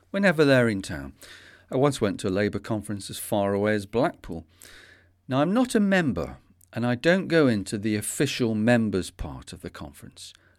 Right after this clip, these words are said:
I go round the fringe circuit. Usually I get some nice finger food, I spot a few famous faces, and I get to hear impassioned,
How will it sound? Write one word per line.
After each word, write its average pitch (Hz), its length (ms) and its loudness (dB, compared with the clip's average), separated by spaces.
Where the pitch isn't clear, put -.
I 180 180 -2
go 127 240 0
round 90 420 -4
the 98 60 -12
fringe 95 840 -6
circuit. - 800 -12
Usually 214 720 2
I 127 140 4
get 123 260 2
some 110 320 -2
nice 123 440 0
finger 151 440 -2
food, 165 400 -2
I 85 120 -4
spot - 400 -2
a 123 40 -2
few 123 220 -2
famous 123 480 0
faces, 170 760 -2
and 240 120 -2
I 247 80 2
get 214 280 2
to 139 140 -2
hear 98 440 -2
impassioned, 175 880 -4